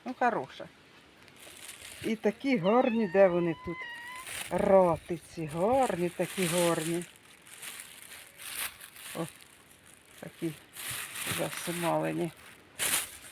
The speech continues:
Дві ратички це. Ох, так, киш. Понапалися й оси,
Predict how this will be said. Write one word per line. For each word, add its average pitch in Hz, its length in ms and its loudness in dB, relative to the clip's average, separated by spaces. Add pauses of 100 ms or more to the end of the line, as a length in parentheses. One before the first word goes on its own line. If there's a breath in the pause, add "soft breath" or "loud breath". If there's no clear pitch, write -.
(420)
Дві 175 260 0
ратички 190 680 2 (140)
це. 175 140 -4 (3250)
Ох, 262 440 8 (1200 loud breath)
так, 247 280 8 (300)
киш. 277 320 6 (1080)
Понапалися 254 880 6
й 240 100 6
оси, 240 500 4